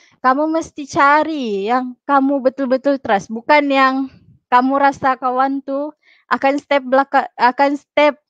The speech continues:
kamu punya behind you, but, uh, dengan benda yang kamu ceritakan kepada dia. So, carilah betul-betul kawan-kawan yang betul kamu trust.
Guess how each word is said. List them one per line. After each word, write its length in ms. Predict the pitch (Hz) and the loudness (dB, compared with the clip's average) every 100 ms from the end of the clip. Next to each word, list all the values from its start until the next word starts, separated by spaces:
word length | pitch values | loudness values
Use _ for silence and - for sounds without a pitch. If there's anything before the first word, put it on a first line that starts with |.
| _ _ _ - | _ _ _ -4
kamu 240 | 254 262 262 | -4 -2 -6
punya 560 | 262 254 247 240 - 240 | -6 -4 -2 -2 -6 -10
behind 480 | 233 277 294 277 285 | -6 -2 2 0 0
you, 320 | 247 240 302 _ _ _ | 0 0 -2 _ _ _
but, 320 | 247 233 233 _ _ _ _ _ _ _ - | 0 2 2 _ _ _ _ _ _ _ 0
uh, 280 | 226 208 - _ _ _ _ 226 | 0 0 -4 _ _ _ _ -8
dengan 680 | 226 254 262 262 254 262 | -4 -4 -4 -6 -6 -8
benda 320 | 247 269 269 262 | -6 -2 0 2
yang 600 | 254 247 247 247 247 240 | 2 0 -2 -8 -10 -6
kamu 720 | 262 247 240 240 240 240 240 | 0 0 -2 -4 -4 -4 -6
ceritakan 720 | - 240 202 - 247 247 233 | -4 -4 -4 -4 -6 -6 -6
kepada 400 | 240 214 240 240 | -8 -6 -4 -4
dia. 240 | 233 208 196 | -4 -6 -6
So, 280 | - 269 285 _ _ _ _ _ | -6 -6 -6 _ _ _ _ _
carilah 480 | - 285 339 320 262 | -2 0 0 0 0
betul-betul 720 | 233 - 302 254 277 - 269 - | -2 -4 -4 -4 -4 -4 -4 2
kawan-kawan 520 | 285 294 302 277 277 | 4 4 2 0 0
yang 160 | 277 | -2
betul 320 | 269 254 302 294 | -4 -6 -6 -2
kamu 320 | 269 262 262 - | 0 -2 -4 -4
trust. 520 | 220 185 - - | -4 -4 -8 -20